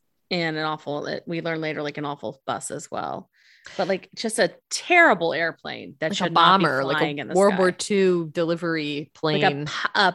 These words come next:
Speaker 1: propeller plane that's
Speaker 2: Yeah.
Speaker 1: going across the country.
Speaker 2: That's, that was another question we had is, like, do, does every major league sports team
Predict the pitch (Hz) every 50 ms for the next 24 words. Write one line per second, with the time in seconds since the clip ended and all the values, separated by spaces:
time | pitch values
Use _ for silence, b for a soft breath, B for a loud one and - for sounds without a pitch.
0 | - _ - - 175 - - 262 269 277 254 202 180 180 - - 151 147 147 143
1 | 143 147 156 156 160 165 165 151 143 143 143 151 160 160 - 175 156 160 - -
2 | 143 - - 156 156 160 - - 139 - - - - _ B B B B B B
3 | B - 302 359 359 - - - - - 277 330 370 359 359 349 330 330 - -
4 | 285 285 - 294 254 220 208 202 185 160 156 151 151 151 156 160 151 151 156 _
5 | _ - 190 202 214 220 214 214 220 214 - - 185 208 202 190 - 202 196 196
6 | 240 247 233 190 185 180 175 190 185 180 175 170 165 - - - 160 160 - -
7 | - - - - - - - 185 170 160 147 139 139 139 143 165